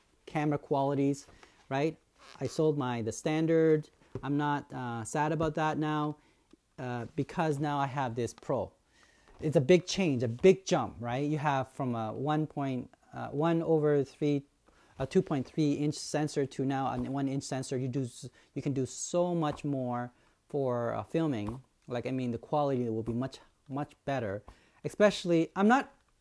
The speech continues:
into four K, right? This thing can definitely do four K sixty, uh, frame per second, but I'm more, um, uh, ten eighty P, and this thing can do ten eighty P one twenty frame per second, just like my Sony A seven S two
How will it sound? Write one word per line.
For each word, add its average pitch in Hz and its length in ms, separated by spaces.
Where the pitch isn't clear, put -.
into 190 280
four 180 280
K, 202 500
right? 160 200
This 208 140
thing 190 120
can 165 160
definitely 165 360
do 139 120
four 160 220
K 151 240
sixty, 143 380
uh, 123 160
frame 156 220
per 127 100
second, 123 500
but 160 140
I'm 190 220
more, 185 420
um, 156 560
uh, 147 200
ten 185 200
eighty 165 220
P, 196 420
and 143 120
this 190 120
thing 185 160
can 156 160
do 151 160
ten 185 260
eighty 170 220
P 156 340
one 175 320
twenty 165 460
frame 160 300
per 139 100
second, 131 560
just 180 200
like 208 140
my 147 180
Sony 156 400
A 139 40
seven 135 280
S 120 180
two 190 400